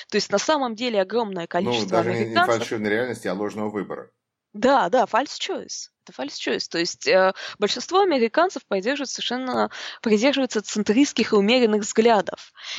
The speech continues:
Speaker 1: Эти люди не являются демократами, потому что Демократическая партия, я говорю еще раз, не представляет их интересы. Эти люди не являются большинством. То большинство, которое протестует против Трампа,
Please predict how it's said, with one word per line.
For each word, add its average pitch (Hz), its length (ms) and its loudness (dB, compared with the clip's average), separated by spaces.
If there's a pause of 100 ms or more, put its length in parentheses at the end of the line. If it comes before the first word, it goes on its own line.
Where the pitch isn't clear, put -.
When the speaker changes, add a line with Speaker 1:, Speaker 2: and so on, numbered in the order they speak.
(100)
Speaker 1:
Эти 294 300 4
люди 277 280 0
не 262 280 0
являются 262 520 2
демократами, 214 1040 -2 (140)
потому 185 260 0
что 185 140 -10
Демократическая 190 720 0
партия, 185 400 -2
я 170 60 -2
говорю 180 160 -10
еще - 240 -6
раз, 190 180 -4
не 196 160 4
представляет 175 640 0
их 160 120 -8
интересы. - 560 -4 (320)
Эти 240 240 4
люди 262 260 4
не 302 320 4
являются 262 520 0
большинством. 208 880 -6
То 233 120 4
большинство, 262 520 0
которое 254 460 2 (340)
протестует 233 800 0
против 247 440 0
Трампа, 240 520 2